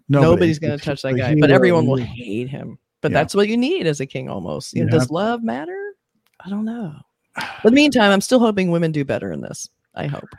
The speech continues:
Speaker 1: Well, I feel, I mean, uh, wh-, who knows? You know, the past experience is not really gonna prove my point, but I feel
Speaker 2: <laughs>
Speaker 1: like the, these characters are gonna be, grow into some,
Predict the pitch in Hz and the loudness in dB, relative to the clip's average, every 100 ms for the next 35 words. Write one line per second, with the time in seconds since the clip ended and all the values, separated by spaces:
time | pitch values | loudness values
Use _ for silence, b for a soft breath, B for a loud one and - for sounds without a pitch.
0 | b b b b _ - 262 277 262 247 | b b b b _ -4 2 4 6 6
1 | - 294 285 262 180 185 185 180 156 _ | 6 6 4 2 4 6 6 4 0 _
2 | _ _ _ - 277 - - - - 131 | _ _ _ -20 _ -20 -16 -16 -14 -12
3 | 117 127 - 196 180 127 101 110 - 139 | -12 -12 4 8 8 6 2 -2 -6 -4
4 | 143 131 127 - - - 156 - 165 170 | 2 4 4 2 0 0 0 0 -2 2
5 | 160 160 156 156 151 156 147 147 135 - | 4 4 4 4 4 4 4 0 0 4
6 | 170 151 135 220 247 208 160 185 175 165 | 4 4 4 6 8 6 2 2 4 4
7 | - - 220 208 170 151 151 127 - 147 | 4 6 6 8 6 6 2 -2 -10 -4
8 | 156 143 156 156 - 156 143 135 139 131 | -2 0 0 0 0 2 2 2 0 0
9 | 127 - 135 131 135 123 131 - 135 143 | -2 -2 -2 0 0 0 -2 -6 -2 0
10 | 135 131 127 135 127 - 127 | 0 0 -2 -2 -4 -4 -4